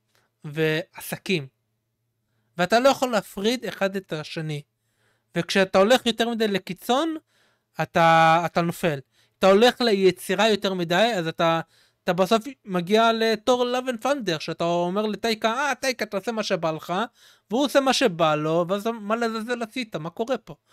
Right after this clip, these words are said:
אתה סתם עשית סרט כדי ל-, אה, להיות עם הילדים שלך, וכולם הביאו את הילדים שלהם, ועשיתם צחוקים, ובסוף,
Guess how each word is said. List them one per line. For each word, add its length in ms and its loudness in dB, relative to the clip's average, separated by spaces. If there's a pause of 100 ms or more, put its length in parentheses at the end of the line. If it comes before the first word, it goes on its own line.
(300)
אתה 540 0
סתם 260 -2
עשית 260 -6 (180)
סרט 360 -2
כדי 220 -2
ל-, 340 0 (380)
אה, 320 -4
להיות 240 -2
עם 120 -2
הילדים 440 2
שלך, 340 0
וכולם 340 -2
הביאו 220 -2
את 100 -4
הילדים 440 0
שלהם, 440 0 (340)
ועשיתם 400 -2
צחוקים, 480 -4
ובסוף, 400 -4